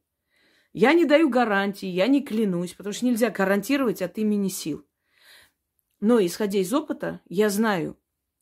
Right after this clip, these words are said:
что именно так и будет. И я отвечаю за свои действия. Я отвечаю за свои слова. И это правильно. Человек должен нести ответственность. Если человек говорит:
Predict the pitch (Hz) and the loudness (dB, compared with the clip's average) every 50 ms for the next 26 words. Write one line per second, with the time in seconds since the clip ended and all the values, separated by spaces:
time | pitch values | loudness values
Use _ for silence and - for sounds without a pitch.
0 | _ _ - - 202 196 202 196 190 185 202 233 233 - 220 180 180 170 - 160 | _ _ -10 -4 -2 0 0 0 -2 -4 -4 -6 -6 -6 -6 -4 -6 -6 -8 -8
1 | - - - 190 214 233 233 226 - 240 269 262 269 - 277 226 170 160 170 165 | -10 -8 -4 0 0 0 0 0 -2 -2 -4 -2 0 0 0 0 0 -2 -4 -6
2 | 165 - - 185 185 185 160 160 151 143 - - - - - - _ _ _ _ | -8 -8 -6 -6 -6 -4 -2 -4 -4 -4 -4 -10 -16 -20 -20 -20 _ _ _ _
3 | _ _ _ _ _ - 175 208 208 202 202 214 202 - 233 208 180 190 175 - | _ _ _ _ _ -6 -2 -2 -2 -2 -2 -6 -2 0 0 0 0 -2 -8 -6
4 | 202 185 185 - - 202 202 208 247 302 339 - _ _ _ _ _ _ _ _ | -6 -6 -6 -6 -4 -4 -2 -2 -2 -2 -4 -6 _ _ _ _ _ _ _ _
5 | _ _ _ _ _ _ _ _ _ _ _ _ _ _ _ _ _ _ _ _ | _ _ _ _ _ _ _ _ _ _ _ _ _ _ _ _ _ _ _ _
6 | _ _ _ _ _ - 180 180 185 185 - - 180 175 - 262 262 - - _ | _ _ _ _ _ -8 -6 -2 -2 -2 -2 -4 -6 0 0 0 0 0 -4 _
7 | - 262 262 254 202 160 156 151 151 151 - - - 208 190 190 190 190 185 170 | -2 -2 0 0 0 -2 -2 -4 -6 -8 -12 -12 -8 -4 -2 0 0 0 -2 -2
8 | 226 269 320 330 302 240 220 202 - - 277 269 262 - 277 254 - - - - | -2 -2 0 2 2 2 0 0 -2 -2 -2 -2 -2 -2 -4 -4 -4 -6 -12 -12
9 | - 160 156 151 - - - 165 233 277 269 - 277 285 269 - 294 269 262 247 | -14 -14 -14 -14 -16 -14 -4 0 0 0 2 4 2 2 2 2 0 2 2 2
10 | 214 202 160 - - - _ _ _ _ - - 196 175 208 196 220 214 208 185 | 2 0 0 -2 -4 -12 _ _ _ _ -16 -14 -6 -4 -2 0 0 0 0 -2
11 | 170 - - | -4 -6 -12